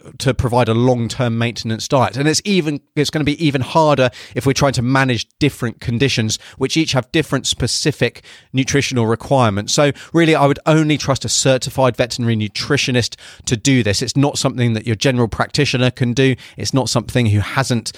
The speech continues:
been kind of certified and got nutritional qualifications, so quite advanced nutritional qualifications to be able to kind of understand the nature of the disease in cats specifically, and then work on a diet that's gonna hopefully be able to tackle both of these problems. So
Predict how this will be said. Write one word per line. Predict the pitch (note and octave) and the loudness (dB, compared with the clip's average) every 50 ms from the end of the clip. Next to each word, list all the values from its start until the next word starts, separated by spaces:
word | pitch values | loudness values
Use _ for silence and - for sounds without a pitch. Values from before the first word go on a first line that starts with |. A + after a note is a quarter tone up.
| - - - - - | -16 -20 -12 -4 0
been | B2+ A#2 A2 G#2+ G#2+ - - - | 0 2 2 2 0 -2 -6 -8
kind | - - A2+ | -4 -4 -2
of | G#2+ | -2
certified | - - - B2+ B2 - - A#2 - B2 A2+ A2 | 0 0 0 0 0 0 -2 -2 0 2 2 2
and | A2 A2 G2 | 0 0 0
got | A2+ A2 - - | -2 -2 -2 -2
nutritional | B2 A2+ A2+ - - - - - - B2 A2+ | -2 -2 -2 0 0 -2 0 0 0 0 0
qualifications, | - - - - B2+ A2 F#2+ - - - - B2+ A#2 - A2+ G#2 | 0 0 0 0 0 0 -2 -4 -4 -2 0 0 0 0 -2 -4
so | - A#2 | -4 -2
quite | - - E3 - - | 0 0 0 0 -2
advanced | A#2 G#2 G2+ A2 B2 B2+ C3+ A#2+ A2+ - - | -4 -4 0 0 2 2 2 2 0 -2 -2
nutritional | A#2+ A2+ A2+ - A#2+ - - A2+ G#2+ F#2+ | -2 -2 0 -2 -2 -2 -2 -2 -4 -2
qualifications | - - A2+ G2+ - - - - A2+ A2+ G#2+ - - G#2 G#2 - - - - - - - | -2 -2 -2 -2 -2 -4 -4 0 0 0 0 0 -2 -4 -4 -4 -6 -8 -12 -20 -6 -4
to | - B2 | -2 2
be | G#2+ A#2+ | 4 4
able | A2 A2 | 2 2
to | G2+ - - A#2 A2 G#2 - - - - - - | 0 0 0 0 0 0 -2 -6 -16 -20 -8 -4
kind | - B2+ | -2 -2
of | A#2+ - - | -2 0 0
understand | D3 C#3 C3 D#3+ - - - C3+ B2 A#2 G#2+ | 0 2 2 0 0 0 2 2 0 0 0
the | G#2+ | 0
nature | G#2+ A#2+ B2+ C3+ C#3+ - - - C3 | 0 2 2 2 0 0 -2 -2 -2
of | A2 - | -2 -2
the | - G#2 | -4 -4
disease | G#2+ A2 G#2+ B2 B2 A#2 - A2 | -4 -2 0 0 0 0 -2 -4
in | G#2 | -8
cats | - - - C3+ - - - | -8 -6 -4 -4 -4 -4 -6
specifically, | - - - - - D#3+ - F3 - - E3 D#3+ D3 - - - - | -6 -6 -4 -2 -2 0 -2 -2 -2 0 0 0 0 -2 -10 -14 -8
and | - A#2 A#2 A#2 | -4 -2 2 2
then | A#2+ A#2+ A#2 A#2 A2+ - - | 4 4 2 0 -2 -4 -2
work | B2 A#2 B2 A#2 - - - | 0 2 2 0 -2 -4 -2
on | B2+ A#2+ | 0 0
a | A2+ | 0
diet | G#2 - C3 A#2+ B2 A2 - | 0 2 2 2 2 2 0
that's | A#2+ G#2+ - | -4 -6 -6
gonna | - A#2+ A2 A2 G#2+ - - - _ - | -4 -2 -2 0 -2 -2 -6 -10 _ -2
hopefully | - E3+ D#3+ - - B2 A2+ A#2 A#2 - - - - - | 0 0 0 0 -2 0 2 2 0 0 -4 -12 -8 -2
be | - B2+ | 0 2
able | B2+ A2+ | 2 2
to | - - | 0 -4
tackle | - - A#2+ G#2+ - A#2 | -6 -6 -6 -6 -4 -6
both | G2+ - - B2+ A#2+ F#2 - | -4 0 0 2 2 0 -2
of | A2+ F#2+ - | -6 -8 -6
these | A#2+ A2 G2 | -6 -6 -6
problems. | - - - C3+ B2 - - F#2 F2 F#2+ - | -8 -6 -4 -2 -2 -2 -4 -6 -8 -6 -2
So | - E3 E3 E3 | 0 2 2 2